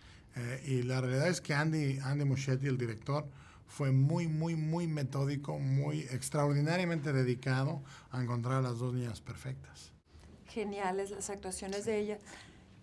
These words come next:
Speaker 2: ¿Qué tan difícil es trabajar con niños?
Speaker 1: Es más difícil para mí, eh,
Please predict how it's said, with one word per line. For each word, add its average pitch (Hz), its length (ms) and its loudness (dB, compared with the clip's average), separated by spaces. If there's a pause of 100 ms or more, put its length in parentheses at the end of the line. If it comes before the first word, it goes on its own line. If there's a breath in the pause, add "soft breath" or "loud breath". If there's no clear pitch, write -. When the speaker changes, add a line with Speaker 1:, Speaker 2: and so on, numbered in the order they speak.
Speaker 2:
¿Qué 339 340 6
tan 392 140 6
difícil 302 400 2
es 254 160 2
trabajar 226 400 2
con 220 160 -4
niños? 208 500 -8 (440 loud breath)
Speaker 1:
Es 180 160 2
más 202 220 8
difícil 160 420 2
para 135 240 4
mí, 143 360 4 (460 loud breath)
eh, 107 720 -6